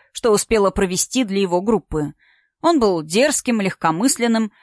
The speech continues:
и немного высокомерным. Но сегодня все эти качества где-то потерялись. Обрабатывая Игорю плечо и грудь,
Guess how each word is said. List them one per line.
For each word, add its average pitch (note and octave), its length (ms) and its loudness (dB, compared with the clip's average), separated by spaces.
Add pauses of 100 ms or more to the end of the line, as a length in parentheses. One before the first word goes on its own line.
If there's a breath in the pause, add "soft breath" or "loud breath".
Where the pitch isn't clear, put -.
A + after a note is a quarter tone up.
(180 soft breath)
и B3 180 2
немного G3+ 400 4
высокомерным. D#3 880 0 (520)
Но F#4 140 0
сегодня C4+ 520 2
все C4 220 0
эти C4 160 -4
качества B3+ 560 -2
где-то D#3+ 360 -6
потерялись. D3+ 680 -2 (640)
Обрабатывая G#3+ 680 0
Игорю G#3+ 420 0
плечо G#3+ 340 -2
и A3 80 2
грудь, G#3+ 400 -2